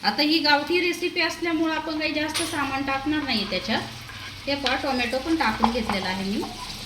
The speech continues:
तो पण चांगला विरघळस्तोपर्यंत भाजूया. टोमॅटो चांगला भाजलेला आहे आपला. आता हा माझ्या आईच्या हातचा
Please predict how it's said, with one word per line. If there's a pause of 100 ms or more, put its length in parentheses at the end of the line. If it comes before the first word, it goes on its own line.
(280)
तो
पण
चांगला
विरघळस्तोपर्यंत
भाजूया. (2250)
टोमॅटो
चांगला
भाजलेला
आहे
आपला. (1040)
आता (220)
हा
माझ्या
आईच्या
हातचा